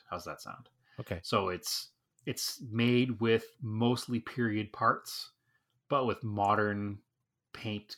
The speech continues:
Speaker 1: colors and, and stuff. So it's, it's, I don't know, call it al-, almost retrofuturistic, I guess. Like, it's,
Speaker 2: Okay.
Speaker 1: it's built if the car was built in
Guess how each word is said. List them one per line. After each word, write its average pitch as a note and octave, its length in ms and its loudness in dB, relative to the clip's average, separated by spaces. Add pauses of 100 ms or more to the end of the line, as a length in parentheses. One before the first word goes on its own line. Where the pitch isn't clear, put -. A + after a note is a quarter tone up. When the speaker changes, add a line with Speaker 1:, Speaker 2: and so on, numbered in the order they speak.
Speaker 1:
colors F#2+ 760 -4
and, E2+ 380 -10 (760)
and C#3 120 -10
stuff. G2 260 0
So A2+ 180 2
it's, - 300 -2 (600)
it's, - 460 -4 (1300)
I - 60 -12
don't E2+ 80 -8
know, D#2+ 180 -10
call - 220 -4
it F3+ 60 -16 (160)
al-, D3 140 -6
almost B2+ 280 -2
retrofuturistic, F#2 840 -2
I D#2+ 60 -6
guess. D#2 280 -8
Like, F2+ 160 -6
it's, - 320 -8
Speaker 2:
Okay. F#3+ 260 0 (360)
Speaker 1:
it's - 160 -6 (200)
built D3 340 2 (300)
if - 380 0 (140)
the A2+ 180 -2
car A#2 420 6
was A2 160 2
built A2 540 -2 (1040)
in E3+ 460 2